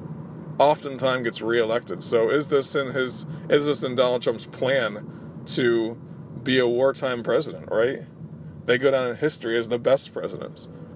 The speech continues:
Abraham Lincoln, George Washington, Franklin, F D R,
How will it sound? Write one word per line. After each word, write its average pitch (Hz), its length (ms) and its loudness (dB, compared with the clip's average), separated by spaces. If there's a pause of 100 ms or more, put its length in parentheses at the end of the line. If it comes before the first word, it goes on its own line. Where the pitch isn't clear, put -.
(380)
Abraham 127 460 2
Lincoln, 123 340 -4
George 123 260 4
Washington, 117 640 -2 (1800)
Franklin, 135 580 -2
F 139 200 2
D 135 160 2
R, 113 280 2